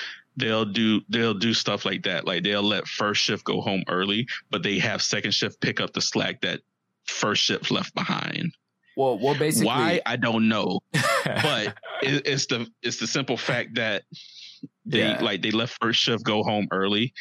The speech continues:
Speaker 1: and then they're like, then they'll sit up there and go like,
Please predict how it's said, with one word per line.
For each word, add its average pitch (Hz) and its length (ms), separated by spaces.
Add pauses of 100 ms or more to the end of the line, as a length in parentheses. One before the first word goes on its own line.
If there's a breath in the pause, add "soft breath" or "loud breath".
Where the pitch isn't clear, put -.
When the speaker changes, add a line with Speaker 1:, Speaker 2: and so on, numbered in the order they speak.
(160 loud breath)
Speaker 1:
and 110 100
then 107 100
they're 104 140
like, 98 320 (680 loud breath)
then 113 200
they'll 107 160
sit 117 180
up 107 140
there 107 140
and 101 160
go 98 140
like, 104 220